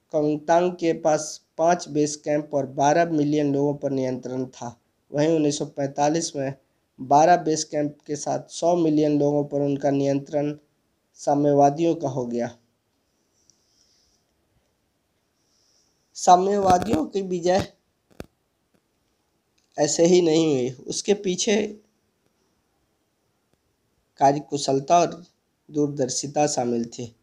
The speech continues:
उन्नीस सौ पैंतालीस में जब जापान अंतिम रूप से हार गया,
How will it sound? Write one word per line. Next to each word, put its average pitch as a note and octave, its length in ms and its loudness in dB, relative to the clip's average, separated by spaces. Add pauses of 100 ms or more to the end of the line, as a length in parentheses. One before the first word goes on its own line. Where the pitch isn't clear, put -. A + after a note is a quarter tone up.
(160)
उन्नीस D#3+ 200 -4
सौ G#3+ 80 -4
पैंतालीस D#3+ 640 0
में E3+ 100 -4
जब D3 300 -2 (240)
जापान D3 580 -2 (440)
अंतिम D#3+ 420 0
रूप E3 140 0
से D3+ 140 -4
हार C#3+ 280 4
गया, C#3 360 -2